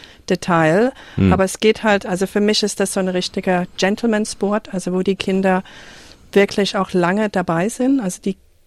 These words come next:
Speaker 1: wenn die anfangen, die haben, sagen wir mal, zwei Stunden Spiele, dann haben wir vier Stunden, dann sechs Stunden. Also da geht schon das Wochenende richtig drauf, aber man, man ist dann auch wirklich richtig involviert in dem Sport ein-, also einfach, man lernt jedes Mal, jede Saison, jedes Spiel lerne ich immer was dazu. Also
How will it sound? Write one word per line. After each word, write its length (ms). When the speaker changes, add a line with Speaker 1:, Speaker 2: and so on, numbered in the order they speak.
Speaker 1:
wenn 160
die 140
anfangen, 480
die 200
haben, 380
sagen 220
wir 40
mal, 140
zwei 240
Stunden 320
Spiele, 380
dann 360
haben 120
wir 100
vier 200
Stunden, 440
dann 160
sechs 240
Stunden. 500
Also 200
da 100
geht 220
schon 180
das 180
Wochenende 480
richtig 340
drauf, 540
aber 400
man, 160
man 220
ist 160
dann 120
auch 160
wirklich 340
richtig 340
involviert 720
in 140
dem 160
Sport 440
ein-, 180
also 200
einfach, 360
man 160
lernt 440
jedes 440
Mal, 260
jede 200
Saison, 500
jedes 300
Spiel 340
lerne 240
ich 100
immer 240
was 160
dazu. 460
Also 260